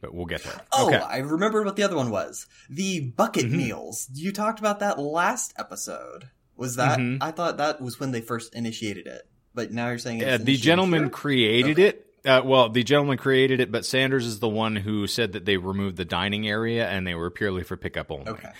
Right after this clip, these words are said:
Speaker 1: So he stole the bucket meal from, uh, the other gentleman, but, uh, he actually is the one who's just like, "We don't need to have a seating area. We're just gonna do a little setup mom and pop operation,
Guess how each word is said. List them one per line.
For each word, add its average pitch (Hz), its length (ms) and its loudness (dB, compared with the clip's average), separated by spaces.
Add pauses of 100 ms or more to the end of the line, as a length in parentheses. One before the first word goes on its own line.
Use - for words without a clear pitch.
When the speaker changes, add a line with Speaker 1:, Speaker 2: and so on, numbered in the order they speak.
(140)
Speaker 1:
So 120 180 -2
he 110 160 -2
stole 147 360 2
the 131 100 0
bucket 123 400 0
meal 127 720 0 (380)
from, 175 400 0
uh, 151 220 4
the 151 120 4
other 156 160 4
gentleman, 156 560 0
but, 117 300 2
uh, 101 220 6
he 107 340 -2
actually 101 380 0
is 87 80 -4
the 98 80 -4
one 92 180 -2
who's 92 180 -4
just 98 180 -8
like, 107 140 -2
"We 233 120 -2
don't 139 180 -2
need 98 160 -2
to 80 80 -2
have 82 120 -4
a 80 60 -8
seating 104 340 -4
area. 82 300 -4
We're 101 120 -2
just 87 200 -10
gonna 87 160 -6
do 87 140 -4
a - 20 -6
little 85 240 -6
setup 95 380 -4
mom 90 220 -4
and 82 120 -12
pop 87 220 -2
operation, 80 960 -8